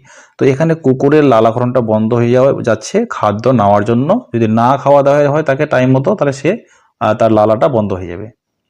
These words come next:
আট, থর্নডাইক অর্থাৎ বিড়াল বা মাছ পরীক্ষার জন্য তিনি একটা কার্ড ব্যবহার করতেন।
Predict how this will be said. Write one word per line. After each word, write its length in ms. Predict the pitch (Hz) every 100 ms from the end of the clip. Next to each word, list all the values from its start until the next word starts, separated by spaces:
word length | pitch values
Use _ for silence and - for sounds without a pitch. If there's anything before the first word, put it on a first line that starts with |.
| _ _ _ _ _ _ _ _ _ _ _ _ _ -
আট, 320 | 113 90 - - _ _ _ _ -
থর্নডাইক 580 | - 147 151 104 - 107
অর্থাৎ 220 | 107 135 123
বিড়াল 280 | 113 135
বা 100 | 147
মাছ 300 | 147 123 123
পরীক্ষার 360 | - 120 120 143
জন্য 260 | 123 110 147
তিনি 200 | 123 117
একটা 200 | 120 120
কার্ড 360 | - 101 127
ব্যবহার 360 | 123 104 95 98
করতেন। 360 | - 85 -